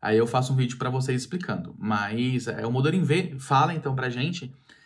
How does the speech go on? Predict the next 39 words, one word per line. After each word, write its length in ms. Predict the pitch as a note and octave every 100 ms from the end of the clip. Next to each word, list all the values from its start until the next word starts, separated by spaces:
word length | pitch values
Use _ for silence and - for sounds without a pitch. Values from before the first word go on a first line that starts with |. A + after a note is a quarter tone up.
| _ _
que 120 | C#3
em 60 | C3
cada 320 | C#3+ G3 G3
uma 140 | F3
dessas 340 | C#3 C3+ C3+ -
fases 460 | B2 C#3 D#3 B2+
a 60 | A#2
gente 500 | C3 C#3 - A2+ -
desenvolve 720 | C3+ C#3 C3 C3 C3 D#3 F#3 G3
testes 580 | C3 B2+ F3+ - C3
específicos 880 | C3+ - A2 - F#3+ A3 - - - - _ _ _ _
pra 140 | C#3 C3
cada 240 | D3+ F#3+
parte 460 | F#3 D#3 E3+ A3+ D#3+
desse 240 | C#3 -
nosso 260 | B2+ B2 -
software 340 | B2 D3 E3+
e 40 |
focando 640 | E3+ E3+ D3+ D#3+ F#3+ G3 F#3+
em, 200 | D#3+ F#3+ - -
ah, 240 | C3 C3+
partes 320 | C3 C#3 C#3+ -
específicas 640 | - C#3+ - B3+ - D3
de 80 | C3+
teste. 480 | C3 G2 G#2+ - - _ _ _ _ _
E 140 | - G3
aí, 220 | C3 E3
o 40 |
que 120 | - G#3
que 60 |
acontece? 580 | - C4 D3 G#2+ - - _ _ _ _ _ _ _ _ -
Quando 140 | D#3
a 60 | F#3+
gente 220 | F3+ -
traz 380 | - F3 D3+ -
essa 180 | C3+ C#3+
visão 380 | C3+ C3+ C3+
pra 140 | C#3+ C3
pirâmide, 600 | A#2+ A#2+ D3+ A2 G2